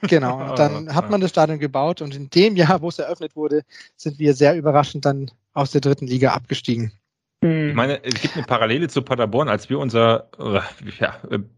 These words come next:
Speaker 2: Benteler Arena, Home Deluxe Arena, Paragon Arena,
Speaker 1: Mhm.
Speaker 2: wie auch immer die Stadion gerade
Speaker 1: Ja.
Speaker 2: heißt, gebaut haben, sind wir in dem Jahr, ich glaube, mit der schlechtesten Zweitligasaison, die wir jemals hatten, abgestiegen in die dritte Liga. Und ich weiß noch,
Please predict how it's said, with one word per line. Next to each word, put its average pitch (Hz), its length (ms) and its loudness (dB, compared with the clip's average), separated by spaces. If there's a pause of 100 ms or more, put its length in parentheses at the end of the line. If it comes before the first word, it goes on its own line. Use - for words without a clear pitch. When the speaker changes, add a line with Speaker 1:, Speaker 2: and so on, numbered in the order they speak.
Speaker 2:
Benteler 120 540 0
Arena, 110 300 0
Home 117 140 0
Deluxe 113 340 -2
Arena, 107 300 2
Paragon 113 440 2
Arena, 139 280 6
Speaker 1:
Mhm. 165 60 4
Speaker 2:
wie 107 80 4
auch 101 80 0
immer 123 180 4
die 104 80 -2
Stadion 110 300 0
gerade 107 180 4
Speaker 1:
Ja. 113 80 4
Speaker 2:
heißt, 110 320 -2 (340)
gebaut 113 420 2
haben, 143 380 -2
sind 120 300 -2
wir 143 160 -2
in 123 120 -2
dem 127 200 2
Jahr, 127 140 4
ich 113 80 0
glaube, 113 160 -2
mit 107 100 -4
der 104 60 4
schlechtesten - 480 -6
Zweitligasaison, 113 640 0
die 104 100 -2
wir 104 100 2
jemals 101 280 2
hatten, - 160 -2
abgestiegen - 540 -2
in 104 60 0
die 104 80 -2
dritte 117 280 -2
Liga. 101 220 0
Und 117 160 0
ich - 240 -8
weiß 131 340 0
noch, 123 240 0